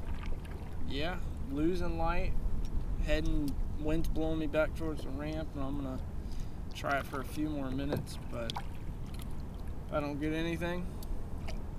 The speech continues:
still was fun catching those little rat reds on the, uh, float and the mud minnow.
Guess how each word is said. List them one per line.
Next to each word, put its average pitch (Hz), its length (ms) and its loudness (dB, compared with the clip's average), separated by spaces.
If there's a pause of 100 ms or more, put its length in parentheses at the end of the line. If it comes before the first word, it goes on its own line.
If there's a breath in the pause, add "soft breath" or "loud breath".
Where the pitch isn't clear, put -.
(500)
still - 260 -4
was 139 180 -4
fun 147 240 -2
catching 143 300 -2
those 139 140 0
little 139 160 -2
rat 131 260 2
reds 139 420 0
on 131 220 0
the, 131 260 0
uh, 135 180 0 (840)
float 170 420 4
and 170 100 -2
the 170 40 2
mud 165 240 4
minnow. 156 340 4